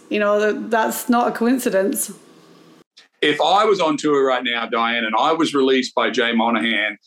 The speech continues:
Speaker 2: to go play in the Saudi Invitational in January, where I had a chance to go over and play, and he let me go, the
Speaker 1: Yeah.
Speaker 2: reason he let me go was it meant I'd come back. I would say to him, "Why don't you let me go play six or seven more live events,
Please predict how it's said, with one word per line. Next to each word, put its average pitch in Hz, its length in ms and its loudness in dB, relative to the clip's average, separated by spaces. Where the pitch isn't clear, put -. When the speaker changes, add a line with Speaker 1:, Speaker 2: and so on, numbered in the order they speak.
Speaker 2:
to 107 100 -2
go 123 280 2
play 120 200 0
in 117 60 2
the 107 80 2
Saudi 127 400 2
Invitational 113 680 -2
in 104 100 -4
January, 113 580 0
where 107 220 0
I 131 120 2
had 127 120 -2
a 110 80 -6
chance 120 320 -2
to 113 60 -6
go 113 160 0
over 107 180 -4
and 95 100 -14
play, 113 280 0
and 101 100 -4
he 131 100 2
let 131 200 0
me 117 220 -4
go, 98 440 0
the 202 100 4
Speaker 1:
Yeah. - 60 8
Speaker 2:
reason 220 220 4
he 156 60 4
let 139 180 2
me 120 80 -2
go 143 300 2
was 117 200 0
it 110 160 0
meant 120 160 0
I'd 110 160 -2
come 107 220 -4
back. 107 380 -2
I 175 160 2
would 202 100 2
say 165 240 0
to 143 80 2
him, 139 200 0
"Why 151 260 2
don't 180 180 -2
you 160 80 0
let 151 140 0
me 143 120 -2
go 139 280 0
play 135 280 0
six 160 340 -4
or 131 80 0
seven 156 600 0
more 170 480 2
live 127 300 0
events, 113 720 -2